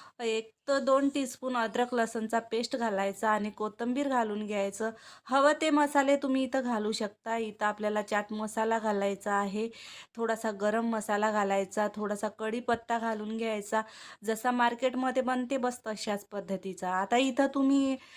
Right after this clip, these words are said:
कपभर किंवा वाटीभर इथं तुम्ही दही टाकू शकता किंवा इथं ताकसुद्धा टाकू शकता, पण मी एका निंबाचा रस इथं घातलेला आहे. चवीनुसार मीठ घालायचं, जास्त मिठाचं प्रमाण करू नका, नंतर आपल्याला मीठ घालायचंच आहे.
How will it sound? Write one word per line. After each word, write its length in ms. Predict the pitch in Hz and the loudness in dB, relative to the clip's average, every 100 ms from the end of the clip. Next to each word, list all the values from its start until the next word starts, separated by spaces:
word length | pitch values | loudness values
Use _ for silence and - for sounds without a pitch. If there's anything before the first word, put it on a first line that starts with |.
| - - | -18 -4
कपभर 420 | 262 220 240 277 | -2 0 2 2
किंवा 260 | 254 269 262 | 2 2 6
वाटीभर 500 | 240 226 254 262 262 | 6 4 2 2 2
इथं 300 | 247 247 247 | 0 0 -2
तुम्ही 340 | 247 247 285 330 - _ | 0 2 0 -2 -10 _
दही 260 | 220 220 247 | -6 -4 -2
टाकू 340 | 247 233 254 | 0 2 0
शकता 300 | 247 233 240 | -2 -2 -4
किंवा 400 | 240 233 233 233 | -6 -4 0 0
इथं 280 | 233 226 240 240 | 0 0 -2 0
ताकसुद्धा 560 | 220 220 - 226 190 240 | 0 -2 -4 -6 0 2
टाकू 280 | 233 202 202 | 2 0 -2
शकता, 340 | 214 - 185 | -6 -4 -6
पण 180 | 180 233 | -2 0
मी 260 | 254 262 | 0 0
एका 320 | 247 233 254 254 | -2 -2 0 0
निंबाचा 500 | 247 233 226 226 220 | 2 0 0 2 2
रस 220 | 226 233 | 0 -4
इथं 200 | 214 220 | -6 -2
घातलेला 460 | 214 208 208 202 196 | -2 -2 -2 2 2
आहे. 500 | 190 208 202 202 226 - _ _ _ _ - | 2 2 2 -2 -6 -8 _ _ _ _ 0
चवीनुसार 600 | 247 269 285 285 285 277 | 0 4 2 4 2 2
मीठ 220 | 269 269 | 2 2
घालायचं, 480 | 254 254 233 226 240 | 2 2 2 2 0
जास्त 340 | 226 220 - | 0 -2 -2
मिठाचं 440 | 226 233 226 220 220 | -4 -4 -4 -2 -4
प्रमाण 420 | 220 220 226 220 | -2 -2 -2 -2
करू 300 | 226 226 233 | -2 0 2
नका, 300 | 233 226 247 | 0 0 0
नंतर 360 | 254 220 208 214 | 0 0 0 -2
आपल्याला 340 | 214 214 214 | 0 -2 -2
मीठ 200 | 220 214 | -4 -2
घालायचंच 640 | 226 214 196 185 220 214 | -2 0 0 -2 -6 -4
आहे. 360 | - 214 170 | 0 0 -2